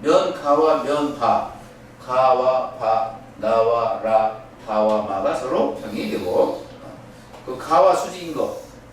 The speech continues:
가와 수직인 것은 평행한 거 빼고 다야. 어? 그러니까 가, 가면 바 빼놓고 다. 바, 다 빼놓고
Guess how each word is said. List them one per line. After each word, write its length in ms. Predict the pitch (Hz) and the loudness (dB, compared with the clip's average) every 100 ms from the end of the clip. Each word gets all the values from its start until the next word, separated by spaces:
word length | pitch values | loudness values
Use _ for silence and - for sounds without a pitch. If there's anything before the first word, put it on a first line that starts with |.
| - - - - - | -20 -20 -20 -20 -4
가와 320 | 156 202 202 | 2 4 4
수직인 340 | 202 214 208 | 0 -6 -8
것은 540 | 208 202 214 214 277 - - - | -4 -2 0 0 -4 -12 -18 -18
평행한 300 | - 285 277 | -2 2 4
거 80 | 233 | 2
빼고 240 | 220 220 - | -2 -2 -2
다야. 420 | - - - - - - - - - - - | -2 -2 -2 -6 -12 -20 -20 -20 -20 -20 -18
어? 140 | 120 - - - | -16 -16 -18 -18
그러니까 240 | - 107 - - - - - - - | -12 -12 -12 -18 -20 -20 -20 -20 -8
가, 580 | 147 160 165 - 156 151 | 0 4 6 4 0 -4
가면 720 | - 156 160 151 165 131 104 - | -2 2 2 2 -2 -8 -12 -6
바 240 | 147 147 | -2 0
빼놓고 380 | - - - 98 | 0 -2 -6 -8
다. 200 | - - - - - - - - - - - - - - - - - - - - - - - - - - - - - - | -8 -10 -12 -18 -20 -20 -20 -20 -20 -20 -20 -20 -20 -20 -20 -20 -20 -20 -20 -20 -20 -20 -20 -20 -20 -20 -20 -20 -20 -12
바, 180 | - - | -10 -10
다 580 | - - - - - - | -14 -20 -20 -20 -18 -14
빼놓고 280 | 151 - | -12 -12